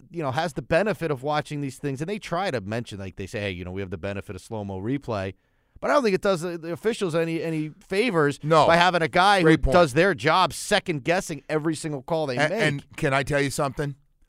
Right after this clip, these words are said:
Speaker 2: The officials, on behalf of the officials, including two that I know very well, do not like any of those guys.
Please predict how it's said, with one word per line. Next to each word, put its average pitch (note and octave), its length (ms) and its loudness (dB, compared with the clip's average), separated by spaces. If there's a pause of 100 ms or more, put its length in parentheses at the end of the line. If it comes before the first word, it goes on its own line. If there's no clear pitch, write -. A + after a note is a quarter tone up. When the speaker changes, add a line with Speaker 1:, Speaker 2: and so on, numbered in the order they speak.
(440)
Speaker 2:
The B2 120 0
officials, B2 520 -2
on A2 160 -4
behalf A2+ 420 -4
of A#2 140 -6
the B2 120 0
officials, G#2+ 760 -6 (520)
including A#2 560 -2
two B2+ 220 -2
that B2 160 0
I B2 140 0
know F#2 340 -4 (1500)
very A2 200 -2
well, G2 300 -2 (680)
do A2 100 -8
not G#2 220 -4
like F#2+ 240 -8
any F#2 140 -10
of D2+ 60 -14
those D2 180 -14
guys. - 320 -20